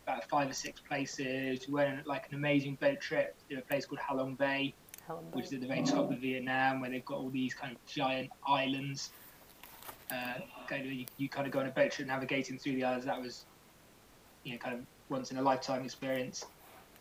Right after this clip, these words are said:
Speaker 2: Mm-hmm.
Speaker 1: Uh, Cam-, Cambodia was just a really, really poor place. A really nice, the pe-, the people in all those places, you know,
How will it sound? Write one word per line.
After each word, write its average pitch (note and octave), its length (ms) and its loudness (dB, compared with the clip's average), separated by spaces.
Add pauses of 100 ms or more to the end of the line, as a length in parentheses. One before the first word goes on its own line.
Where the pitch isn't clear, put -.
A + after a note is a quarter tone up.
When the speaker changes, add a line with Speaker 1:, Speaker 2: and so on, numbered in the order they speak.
(160)
Speaker 2:
Mm-hmm. G#3+ 440 6
Speaker 1:
Uh, - 380 4
Cam-, - 180 6
Cambodia F3 520 12
was C#3+ 120 8
just - 160 -4
a D3+ 40 2
really, D#3 260 4 (200)
really E3 280 6
poor F3 280 6
place. G#3 500 2 (240)
A C#3+ 40 -4
really D3+ 160 0
nice, D#3+ 140 0
the E3+ 160 4
pe-, G#3+ 160 4
the E3+ 80 4
people A3+ 320 8
in C#3+ 60 4
all F3 120 10
those D3 160 6
places, B2+ 800 0 (240)
you D#3 80 -2
know, C3+ 140 -2